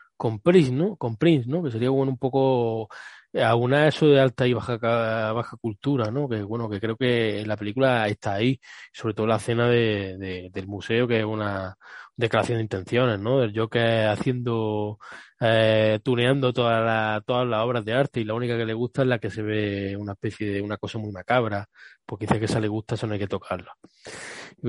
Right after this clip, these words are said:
muy curioso. Y bueno, y también decir que Danny Elfman, eh, lo que comenté antes, se cabreó un montón con, con la Warner, porque claro,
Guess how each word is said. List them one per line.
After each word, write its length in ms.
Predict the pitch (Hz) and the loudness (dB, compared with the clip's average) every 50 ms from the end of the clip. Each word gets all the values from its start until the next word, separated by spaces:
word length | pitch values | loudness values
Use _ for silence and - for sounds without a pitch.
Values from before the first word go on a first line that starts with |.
| 113 117 | 0 0
muy 180 | 113 113 113 | 0 -2 -4
curioso. 440 | 104 110 104 104 101 95 - - - _ _ - - - - - - _ - | -4 -2 -2 -2 -2 -4 -6 -14 -18 _ _ -20 -20 -18 -18 -20 -20 _ -4
Y 120 | - 135 123 | 0 2 4
bueno, 220 | 131 156 165 160 | 6 6 8 8
y 180 | 151 135 127 120 | 8 8 6 6
también 240 | - 120 131 143 | 4 4 4 6
decir 240 | 147 147 - 151 147 | 6 6 6 4 4
que 100 | - - | 4 6
Danny 220 | 143 135 143 143 147 | 4 6 6 6 6
Elfman, 440 | 143 139 156 151 151 160 165 - - | 6 4 4 2 2 2 0 -4 -6
eh, 520 | - 156 131 127 123 120 117 117 113 113 110 | -4 -2 -2 0 0 -2 -2 -2 -2 -4 -4
lo 160 | 110 107 104 | -6 -6 -8
que 140 | - 110 104 | -6 -8 -6
comenté 300 | - 113 107 110 104 127 | -4 -2 -4 0 0 0
antes, 240 | 123 120 131 110 - | 0 2 0 -2 0
se 100 | - 117 | -2 0
cabreó 260 | - 113 113 120 131 | 2 2 4 4 4
un 60 | 139 | 4
montón 340 | 147 156 147 117 151 151 147 | 4 4 2 4 2 2 2
con, 440 | 131 - 156 151 147 139 131 123 113 | 4 4 4 4 4 4 0 -2 -4
con 160 | - - 131 | -2 -2 0
la 100 | 117 107 | 2 2
Warner, 480 | 104 107 147 185 185 180 147 110 101 98 _ | 4 4 4 4 4 4 -2 -6 -6 -8 _
porque 340 | - 117 - - - 113 104 | -10 -10 -10 -10 -12 -12 -6
claro, 460 | - 123 147 160 151 135 107 95 | 0 2 4 4 4 4 0 -4